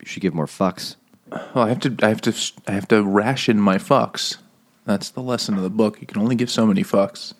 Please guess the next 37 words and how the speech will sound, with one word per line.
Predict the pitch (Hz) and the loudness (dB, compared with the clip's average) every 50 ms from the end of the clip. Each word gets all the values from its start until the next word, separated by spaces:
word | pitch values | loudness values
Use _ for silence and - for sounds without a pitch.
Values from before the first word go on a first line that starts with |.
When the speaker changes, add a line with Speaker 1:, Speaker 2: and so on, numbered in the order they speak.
| - - | -20 -10
Speaker 1:
We | - 104 | -8 -4
said | - 110 | -2 2
there | 98 92 | 4 4
was | 87 87 | 6 6
only | 92 87 82 | 4 4 2
one | 80 82 82 80 76 | 4 4 2 2 2
thing | - 90 85 80 | 2 2 2 2
that | 69 62 | 2 0
was | 65 65 | 0 -2
good, | 58 - 78 76 65 60 | 0 0 2 2 2 0
so | - - 64 58 57 | -4 -4 -4 -4 -4
that's | 57 55 - | -6 -4 -4
okay. | 73 69 - 67 62 55 - _ _ _ _ _ - | -6 -4 -2 -4 -4 -4 -8 _ _ _ _ _ -12
Speaker 2:
The | - 117 104 101 - | -10 -8 -6 -2 0
end. | 95 98 98 98 101 98 92 - - - - | 2 4 4 4 4 2 0 0 -2 -4 -4
No. | 107 98 - - - - | -4 -4 -4 -8 0 2
<laughs> | 147 110 101 95 98 92 - - - - - - - _ _ _ _ _ _ _ _ - | 2 2 2 0 -4 -4 -2 -2 -4 -4 -6 -10 -18 _ _ _ _ _ _ _ _ -14
The, | 113 113 120 120 120 117 117 117 117 117 - - _ _ _ - _ _ _ _ _ _ _ - _ - | -2 2 4 6 6 6 6 6 4 2 -2 -14 _ _ _ -20 _ _ _ _ _ _ _ -20 _ -14
the, | - 131 123 127 - - - | -12 -6 -6 -6 -6 -6 -4
the | 131 123 127 - | 0 2 4 6
attitude | 127 135 151 147 - 139 - | 6 4 4 0 -2 -6 -2
most | 120 120 113 - - | 2 0 0 2 0
people | - 110 113 113 | -2 -2 -2 -2
have | - - - 113 117 113 117 | -2 -6 -4 -2 -2 0 0
about | 104 110 107 107 110 101 - - - - _ | 2 4 4 4 4 2 -2 -8 -20 -20 _
projects | - - - 113 117 113 113 107 107 104 - - | -8 -2 0 0 2 4 4 4 4 2 0 -6
or | - - | -8 -8
creative | - - 113 110 110 110 101 104 | -6 -2 2 2 4 4 2 2
endeavors | 104 98 104 107 104 107 107 107 104 104 98 - - - - - - - - _ _ - | 2 2 0 0 0 0 0 0 0 0 -2 -4 -8 -12 -18 -20 -20 -20 -20 _ _ 0
is | 120 117 107 101 95 98 - - | 4 4 4 4 2 -2 -6 -4
like, | - 98 98 95 92 - - _ _ _ _ _ _ - _ _ _ _ - | -2 0 2 2 0 -2 -6 _ _ _ _ _ _ -20 _ _ _ _ 0
"Oh, | - 160 156 131 | 2 4 4 4
I | 104 110 | 2 2
should | 110 - - 117 - | -2 -4 -6 -8 -2
get | - 113 110 | 0 2 2
an | 110 110 | 4 4
idea, | 110 110 107 101 110 101 95 92 95 95 101 101 | 4 2 2 0 2 2 4 4 4 4 2 0